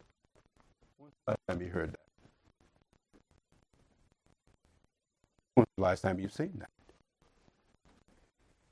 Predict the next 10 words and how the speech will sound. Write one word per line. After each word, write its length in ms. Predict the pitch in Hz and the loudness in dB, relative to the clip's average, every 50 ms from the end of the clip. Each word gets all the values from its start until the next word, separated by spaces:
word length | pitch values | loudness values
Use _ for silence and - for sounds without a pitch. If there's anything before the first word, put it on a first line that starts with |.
| _ - - _ _ - - _ _ - - _ _ - _ _ _ - _ _ _ _ _ _ _ _ _ - - _ _ - _ - - - - - - _ - - - - - - - _ _ _ - - - | _ -20 -20 _ _ -20 -20 _ _ -20 -20 _ _ -20 _ _ _ -20 _ _ _ _ _ _ _ _ _ -20 -20 _ _ -20 _ -20 -20 -20 -20 -20 -20 _ -20 -20 -20 -20 -20 -20 -20 _ _ _ -20 -20 -20
It 80 | - - | -20 -12
just 240 | _ - 113 101 - - _ _ - - - - _ _ _ _ _ _ | _ 2 2 2 2 -6 _ _ -20 -20 -20 -20 _ _ _ _ _ _
disappeared. 440 | - - _ - - - 202 226 208 _ _ _ _ - _ _ _ _ - - _ - _ _ _ - _ _ _ - _ _ _ _ - _ - _ _ _ _ - - - _ _ _ - | -8 -8 _ -10 -8 -8 -8 -8 -10 _ _ _ _ -20 _ _ _ _ -20 -20 _ -20 _ _ _ -20 _ _ _ -20 _ _ _ _ -20 _ -20 _ _ _ _ -20 -20 -20 _ _ _ 2
Even 220 | 147 135 - 147 | 2 2 2 2
in 80 | 151 151 - _ - | -12 -18 -20 _ -2
church. 120 | - 208 - _ _ _ _ - - - _ _ - - - _ _ - - - - - - - _ - - - _ _ _ - - - - _ - - - _ _ _ _ _ _ _ - _ _ _ - - - - - _ - | -2 -2 -2 _ _ _ _ -20 -20 -20 _ _ -20 -20 -20 _ _ -20 -20 -20 -20 -20 -20 -20 _ -20 -20 -20 _ _ _ -20 -20 -20 -20 _ -20 -20 -20 _ _ _ _ _ _ _ -20 _ _ _ -20 -20 -20 -20 -20 _ 12
Everybody 520 | 135 151 - - _ _ 190 185 185 185 - _ | 12 12 12 12 _ _ 12 12 12 10 6 _
is 60 | - - | -6 6
talking 340 | - 170 151 147 - 147 - _ _ | 8 8 8 8 6 -4 -8 _ _
about 260 | - 101 98 107 - | 0 0 0 -6 -10